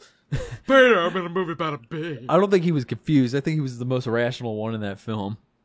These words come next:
Speaker 2: Did you know that, uh, Family Guy's not gonna be, uh, airing on Adult Swim anymore?
Speaker 1: Yeah, it's getting moved to fucking <laughs> Disney Plus.
Speaker 2: End of an era, dude.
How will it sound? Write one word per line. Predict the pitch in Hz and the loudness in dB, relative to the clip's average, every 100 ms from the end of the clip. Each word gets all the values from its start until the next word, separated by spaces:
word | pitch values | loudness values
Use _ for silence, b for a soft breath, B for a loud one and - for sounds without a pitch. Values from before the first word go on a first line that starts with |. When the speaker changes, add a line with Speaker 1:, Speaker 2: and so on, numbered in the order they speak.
| _ _ _ _ | _ _ _ _
Speaker 2:
Did | 185 | -8
you | 240 | -4
know | 294 | 0
that, | 277 - | 0 0
uh, | 190 165 | -2 -2
Family | 147 160 175 | -4 -6 -6
Guy's | 185 170 | -8 -8
not | 151 | -10
gonna | 151 | -10
be, | 143 143 139 135 | -10 -8 -8 -8
uh, | 117 127 120 - | -8 -8 -8 -10
airing | 104 123 131 | -12 -12 -10
on | 123 107 | -14 -16
Adult | 87 107 104 | -18 -20 -20
Swim | 95 98 | -20 -20
anymore? | 117 131 160 | -20 -18 -20
Speaker 1:
Yeah, | - 82 85 | -14 -10 -8
it's | 78 | -10
getting | - 80 85 | -12 -10 -8
moved | 107 110 107 - | -4 -4 -6 -10
to | 123 | -8
fucking | - - - - | -6 -6 -4 -4
<laughs> | 135 | -4
Disney | 156 156 160 147 | -2 -2 -4 -8
Plus. | - - 147 123 - - - - _ _ - | 2 2 2 -6 -12 -14 -14 -14 _ _ -14
Speaker 2:
End | 147 | -10
of | 160 | -8
an | 135 | -8
era, | 123 190 127 | -8 -6 -8
dude. | 113 113 135 | -8 -12 -12